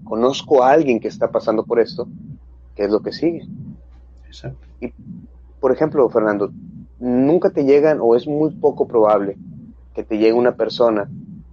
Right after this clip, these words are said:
Speaker 1: por una situación de violencia a la clínica, a la consulta, cuando ha iniciado, cuando es el primer acto.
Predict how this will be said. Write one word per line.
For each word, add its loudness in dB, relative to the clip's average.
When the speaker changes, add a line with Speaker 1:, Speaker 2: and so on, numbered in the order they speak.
Speaker 1:
por -2
una 2
situación -2
de 4
violencia 2
a 2
la -4
clínica, -6
a -4
la 0
consulta, -4
cuando 2
ha 2
iniciado, 2
cuando -2
es -2
el 0
primer 0
acto. -2